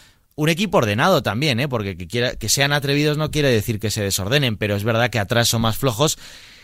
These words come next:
y supongo que empezarán a perder puntos porque es un nivel, eh, que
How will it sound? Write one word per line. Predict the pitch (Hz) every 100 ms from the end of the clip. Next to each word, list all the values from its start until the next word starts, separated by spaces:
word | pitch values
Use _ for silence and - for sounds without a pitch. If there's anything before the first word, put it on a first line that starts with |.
| - -
y | 139 123
supongo | - 127 117 131 139
que |
empezarán | 131 117 104 107
a | 117
perder | 117 120 117
puntos | 110 113 127
porque | - 110 90
es | 92
un | 92
nivel, | 95 92 98 101 95
eh, | 92 82 69 67
que | - 82